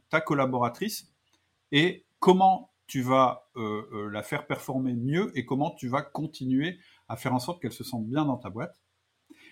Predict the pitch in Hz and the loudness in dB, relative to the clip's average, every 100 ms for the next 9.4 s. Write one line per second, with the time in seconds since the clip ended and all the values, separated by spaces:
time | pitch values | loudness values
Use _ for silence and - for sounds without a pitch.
0 | _ - 131 127 - 202 190 190 175 - | _ 2 4 4 4 4 4 4 2 2
1 | 180 170 127 120 123 123 123 202 - 123 | 2 2 0 -2 -4 -4 -2 -2 0 0
2 | 123 190 185 185 185 165 - 156 160 - | 0 -2 -2 0 2 2 6 6 6 2
3 | 180 - - 175 160 151 - 127 120 107 | -4 -4 -4 0 2 0 -2 -2 0 0
4 | 107 151 220 156 123 156 - - 139 - | -4 -4 -2 -2 -4 -4 -4 -2 -4 -2
5 | 220 170 139 - 202 240 _ _ _ 127 | -2 0 -2 -4 -8 -10 _ _ _ 4
6 | 143 147 180 135 127 143 - 120 120 113 | 4 6 6 6 2 0 -2 -6 -4 -4
7 | 110 110 110 - 247 254 - _ - 117 | -4 -6 -8 -4 -4 -4 -10 _ -10 -10
8 | 117 110 135 127 107 101 101 - 110 107 | -8 -2 -2 -2 -4 -4 -8 -6 -6 -4
9 | 101 123 226 240 | -6 -6 -6 -8